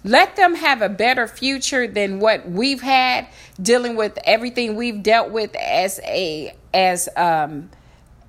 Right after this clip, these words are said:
as a nation, basically. Let them g-, get something better. Let them see better. Let them know, okay, it, it, it, it doesn't have to be like this. I mean, let them see that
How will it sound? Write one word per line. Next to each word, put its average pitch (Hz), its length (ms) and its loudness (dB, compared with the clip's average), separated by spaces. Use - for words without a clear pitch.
as 277 180 4
a 262 60 -2
nation, 254 520 -2
basically. 208 680 -2
Let 349 280 4
them 349 480 0
g-, 240 120 -10
get 269 300 0
something 262 520 0
better. 175 540 4
Let 269 300 2
them 320 160 0
see 294 340 -2
better. 208 480 0
Let 294 300 2
them 285 220 0
know, 240 180 4
okay, 202 400 -2
it, 254 520 -4
it, - 120 -20
it, - 340 -6
it 277 160 -2
doesn't 262 300 2
have 214 200 0
to 196 80 -8
be 190 180 -4
like 160 280 0
this. 170 420 -8
I 208 80 2
mean, 196 440 -6
let 247 300 2
them 302 180 -2
see 262 360 -6
that 214 440 0